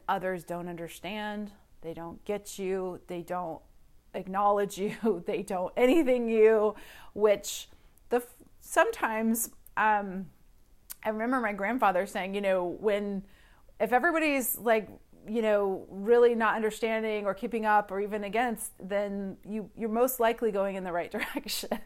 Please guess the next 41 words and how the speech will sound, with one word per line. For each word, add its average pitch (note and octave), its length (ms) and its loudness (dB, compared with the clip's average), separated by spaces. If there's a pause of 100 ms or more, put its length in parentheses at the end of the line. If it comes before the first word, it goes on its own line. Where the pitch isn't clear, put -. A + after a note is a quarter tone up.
(880)
So G#3 540 4 (180)
being B3 340 0
willing B3+ 640 4
to - 140 -12
go F3+ 500 0
and F#3+ 280 -4
really G3 220 0
blaze F3 360 0
your F3+ 180 -4
own E3 120 -8
trail, - 460 -6 (100)
to, F#3 380 -2
to A3 100 -8
go G3+ 400 4
your F#3 220 0
own E3+ 220 -6
way. - 380 -4 (500)
And, F#3+ 540 0 (340)
and, G3+ 300 -6 (100)
and G#3 260 -4
knowing G#3 560 2
that, D#3+ 380 0 (220)
you G#3 140 -4
know, F3+ 140 0
being G#3+ 300 -6
unconditional F#3+ 800 -8
in F3 220 -10
that, E3+ 280 -10
you're F#3+ 160 -8
not G3 300 -2
in, G3+ 460 -6 (720)
you F#3+ 160 -4
know, F3+ 280 2
you're F#3+ 180 -2
not G3 220 -2
needing A3 480 -2
anyone G3+ 520 -2
to - 140 -8
get G3 300 2
you. G3 420 4
I, G#3 180 2